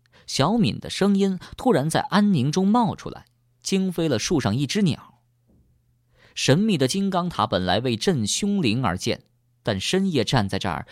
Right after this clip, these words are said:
心中却是宁静，没有半点儿恐怖。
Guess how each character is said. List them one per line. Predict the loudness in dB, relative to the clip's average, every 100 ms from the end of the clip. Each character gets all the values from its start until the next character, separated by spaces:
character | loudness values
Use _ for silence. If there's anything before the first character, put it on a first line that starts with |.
| -10
心 | 0 0 2
中 | 0 0
却 | 0 -2 -2
是 | -4
宁 | -6 -6 -2 -2
静， | -2 -4 -8 -14 -2
没 | 2 2
有 | 0 -2 -10 _ _
半 | 0 0 -4
点 | -8 -8
儿 | -8
恐 | -10 -14 _
怖。 | -18